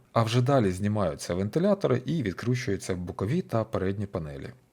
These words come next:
М Пі Ті Ті контролер, потужність максимальна п'ятсот ватт, трішки залитий лаком, дата виробництва сьомий місяць двадцять четвертого року. І я цю станцію замовив саме в сьомому місяці двадцять четвертого року.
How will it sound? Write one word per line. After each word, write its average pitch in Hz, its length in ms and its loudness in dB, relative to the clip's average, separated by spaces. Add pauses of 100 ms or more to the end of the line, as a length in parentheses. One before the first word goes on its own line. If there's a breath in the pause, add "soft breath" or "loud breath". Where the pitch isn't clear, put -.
(180)
М 120 120 4
Пі 113 100 -2
Ті - 120 -6
Ті 98 100 -6
контролер, 143 520 0
потужність 107 520 -4
максимальна 92 560 -2
п'ятсот 123 420 -8
ватт, 165 340 0
трішки 117 400 0
залитий 95 460 -2
лаком, 135 420 0 (260)
дата 110 280 2
виробництва 87 580 0
сьомий 95 340 0
місяць 107 320 -2
двадцять 87 440 -4
четвертого 107 560 -2
року. 117 340 0 (300)
І 110 80 0
я 98 120 2
цю - 140 -10
станцію 139 420 0
замовив 98 460 -2
саме 90 720 -2
в 71 60 -12
сьомому 82 380 -4
місяці 123 340 -2
двадцять 85 260 -4
четвертого 95 540 -4
року. 123 320 -4